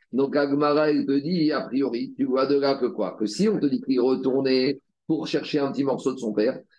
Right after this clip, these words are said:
ça veut dire que quand il l'a enterré, son père, il était manquant. Donc, la Gemara, elle revient par rapport à ce que je l'ai dit. Il faut dire que quoi ? La Gemara, elle veut imaginer que le monsieur, il savait que son père, il était mort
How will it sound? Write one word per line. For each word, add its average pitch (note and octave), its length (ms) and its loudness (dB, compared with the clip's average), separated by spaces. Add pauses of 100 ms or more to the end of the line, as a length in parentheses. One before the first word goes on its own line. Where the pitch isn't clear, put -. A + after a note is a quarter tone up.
(100)
ça C#3+ 180 0
veut D3+ 140 4
dire D3+ 320 0
que D3 60 2
quand D3+ 420 0
il C#3+ 300 2
l'a C#3 260 0
enterré, A#2 440 0
son C3 260 -6
père, B2+ 220 0
il B2 140 2
était B2 220 0
manquant. E3 420 0 (380)
Donc, D#3 240 -2
la D#3 100 2
Gemara, D#3+ 300 2
elle E3 80 0
revient E3 340 0
par D3+ 120 0
rapport D#3+ 160 0
à D3+ 40 -4
ce - 60 -10
que C3+ 60 -2
je C#3 40 2
l'ai B2 60 -4
dit. A2 140 -10 (120)
Il - 80 -12
faut D#3 160 0
dire E3 240 0
que C#3 60 2
quoi ? A#2 280 0
La C#3 120 2
Gemara, E3+ 200 2
elle D#3+ 120 0
veut E3+ 120 2
imaginer D#3+ 540 0
que C3+ 220 -2
le D3+ 260 0
monsieur, D#3 320 0
il G3 80 0
savait A3+ 400 -2
que B3 60 -8
son G3+ 180 -2
père, G#3+ 380 -2
il G3 140 2
était F3+ 200 2
mort G#3+ 360 0